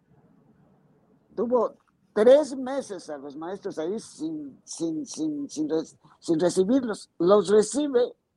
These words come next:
los recibe, y entonces les dice que todo va muy bien y que se ponen a, a dialogar. Y luego, dos días antes del Día de la Independencia, porque él tiene que hacer su, su, su teatro de la independencia, de, de, del grito en,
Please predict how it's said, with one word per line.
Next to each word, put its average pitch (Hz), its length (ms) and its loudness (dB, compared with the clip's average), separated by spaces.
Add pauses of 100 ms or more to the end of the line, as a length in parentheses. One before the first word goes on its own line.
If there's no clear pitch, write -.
(760)
los 170 160 -2
recibe, 214 580 -4 (640)
y 185 140 0
entonces 214 480 -2
les 185 160 -2
dice 202 240 -2
que 175 80 -2
todo 170 280 -4
va 165 140 -2
muy 170 160 -4
bien 247 500 4
y 175 40 -10
que 156 100 -6
se - 140 -6
ponen 180 340 -4 (140)
a, 151 140 -4
a 147 40 -2
dialogar. 175 580 0 (460)
Y 185 100 -6
luego, 269 420 4
dos 247 460 0
días 269 260 2
antes 220 360 -2
del 170 320 -6
Día 240 300 4
de 226 100 2
la 196 120 0
Independencia, 175 720 -4
porque 170 220 -8
él 151 80 -10
tiene 165 240 -6
que 170 100 -8
hacer 147 220 -8
su, 143 300 -12 (420)
su, 143 540 -6
su 143 160 -2
teatro 165 460 2
de 147 100 -2
la 147 80 -4
independencia, 151 720 -4
de, 127 400 -2
de, 123 220 -4
del 156 200 -6
grito 170 460 2
en, 117 220 -20